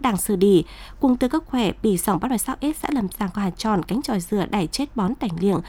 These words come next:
to hơn cốc dòng ó là dòng hỏi xí xíp trong mặn ngân. Làng Chơ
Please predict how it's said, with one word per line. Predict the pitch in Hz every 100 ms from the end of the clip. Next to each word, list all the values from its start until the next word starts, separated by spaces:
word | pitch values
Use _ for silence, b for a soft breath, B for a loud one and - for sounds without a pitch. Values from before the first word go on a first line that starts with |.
| B B
to | 254
hơn | 247
cốc | 247 311
dòng | - 196 -
ó | 285
là | 262
dòng | 214 190
hỏi | 196
xí | 160 - 170
xíp | - 311
trong | - 233
mặn | 196 -
ngân. | 240 269 262 254 B B B B - - - - - B B B B B B B B
Làng | 247 214
Chơ | - 302